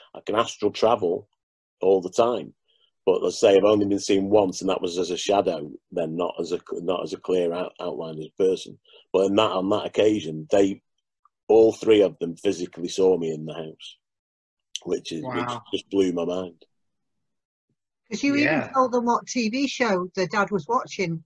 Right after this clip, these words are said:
Speaker 3: didn't you,
Speaker 1: Yeah,
Speaker 3: Steve?
Speaker 1: the dad was watching this T V, and my, and mum was, was, she was knitting away, like I say. And we, I actually, I spoke to the dad, just said hi, and he said hi, and, and we had a quick word before I went upstairs.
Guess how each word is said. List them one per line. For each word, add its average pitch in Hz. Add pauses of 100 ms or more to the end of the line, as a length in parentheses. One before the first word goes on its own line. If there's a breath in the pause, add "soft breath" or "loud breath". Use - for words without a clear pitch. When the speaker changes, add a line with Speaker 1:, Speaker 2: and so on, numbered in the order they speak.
Speaker 3:
didn't 220
you, 202 (120)
Speaker 1:
Yeah, 214
Speaker 3:
Steve? 156
Speaker 1:
the -
dad 98
was 95
watching 92
this 87
T 95
V, 90
and 85
my, 92
and 92
mum 98
was, 92
was, 92
she -
was 90
knitting 92
away, 90
like 87
I -
say. 85
And 92
we, 110
I 113
actually, 101 (160 soft breath)
I 101
spoke 123
to 98
the 95
dad, 90
just 107
said 98
hi, 107
and 92
he 90
said 90
hi, 90
and, 85
and 87
we 95
had 95
a 95
quick -
word 87
before 90
I 85
went 87
upstairs. 110